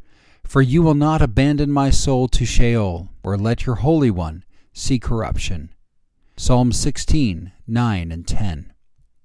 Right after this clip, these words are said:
The term Sheol occurs sixty-three times in the Bible, all of which are found in the Old Testament. Of those, over half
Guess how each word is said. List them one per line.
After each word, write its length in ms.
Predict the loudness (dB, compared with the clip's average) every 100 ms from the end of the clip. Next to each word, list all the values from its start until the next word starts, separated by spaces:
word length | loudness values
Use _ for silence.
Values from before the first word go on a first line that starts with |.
| _ _ -2
The 100 | 6
term 280 | 8 8
Sheol 720 | 4 4 4 6 4 2 -4 -12 -16 -14
occurs 400 | -2 2 2 2
sixty-three 720 | -2 -2 -2 0 0 0 2
times 400 | 2 2 -2 -4
in 80 | -6
the 80 |
Bible, 340 | -4 -4 -6 -10 -20 -20 _ _
all 240 | -8 -4 -2
of 120 | -2
which 380 | 0 0 -2 -6
are 180 | -6 -6 -6
found 440 | -2 0 -2 -4
in 120 | -6
the 120 | -2 -2
Old 220 | -2 -4
Testament. 600 | -2 -2 -4 -8 -8 -8 -10 -14 _ -2
Of 220 | 0 2
those, 400 | 2 -2 -4 -16 -16 -20 _ -6
over 240 | -4 -2
half 480 | -4 -4 -2 -2 -4